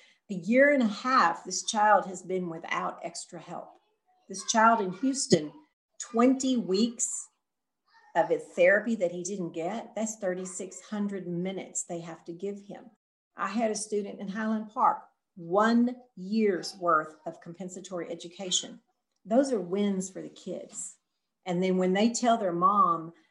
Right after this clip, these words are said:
"I can read that street sign now," or, "I can read that billboard," or they get to ring the bell, like, you know, the cancer therapy patient, they ring the bell at the last chemo.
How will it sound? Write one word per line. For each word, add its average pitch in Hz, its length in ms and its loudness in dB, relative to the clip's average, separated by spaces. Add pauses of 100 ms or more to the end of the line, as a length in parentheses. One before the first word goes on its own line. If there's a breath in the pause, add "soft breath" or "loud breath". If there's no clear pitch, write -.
(180 soft breath)
"I 208 120 -2
can 175 240 -6
read 180 300 -6
that 175 180 -2
street 226 320 -4
sign 156 380 -8
now," 151 360 -8
or, 165 180 -2
"I 196 120 -6
can 185 240 -10
read 180 280 -8
that 160 280 -2
billboard," 175 720 -2 (400 soft breath)
or 175 400 6
they 180 120 2
get 220 220 0
to 185 100 -6
ring 185 440 -2
the 180 80 2
bell, 180 400 8
like, 165 260 -6
you 170 80 -6
know, 160 100 -10
the 160 80 -12
cancer 165 440 -12
therapy 165 420 -8
patient, 165 540 -10
they 165 120 -8
ring 160 280 -10
the 156 80 -12
bell 170 380 0
at - 100 -14
the 160 80 -8
last 156 360 -8
chemo. 160 440 -10